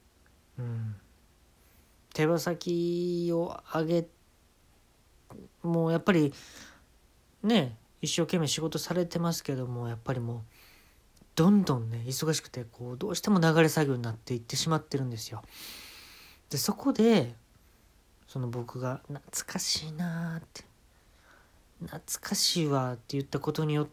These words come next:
ての、この物語の始まりですよね。で、最終的には、まあ、血を吐く。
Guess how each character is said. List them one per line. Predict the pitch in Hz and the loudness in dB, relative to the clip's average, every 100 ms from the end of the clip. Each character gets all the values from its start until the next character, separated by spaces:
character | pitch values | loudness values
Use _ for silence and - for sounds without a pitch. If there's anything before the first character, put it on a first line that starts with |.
| _ | _
て | - 214 | 4 6
の、 | 180 - - - - | 6 0 -12 -20 -14
こ | - | -6
の | 135 | -2
物 | 131 139 | 2 2
語 | 135 135 | 2 0
の | 120 117 | -2 -6
始 | 110 143 139 | -4 -2 0
ま | 135 | 0
り | 127 | 0
で | 113 | -4
す | 131 | -6
よ | 120 | -4
ね。 | 160 214 - - - - - - - | -4 -4 -8 -18 -18 -20 -20 -20 -4
で、 | 160 | -2
最 | - 160 | 2 2
終 | 151 151 | 2 0
的 | 147 147 196 | 0 2 4
に | 226 | 6
は、 | 135 123 - - _ _ _ _ _ _ _ - | 4 0 -14 -20 _ _ _ _ _ _ _ -12
ま | |
あ、 | 123 - _ _ _ - _ | -12 -12 _ _ _ -20 _
血 | - 131 | -2 -2
を | 113 | -2
吐 | - - | -6 -6
く。 | 185 | -6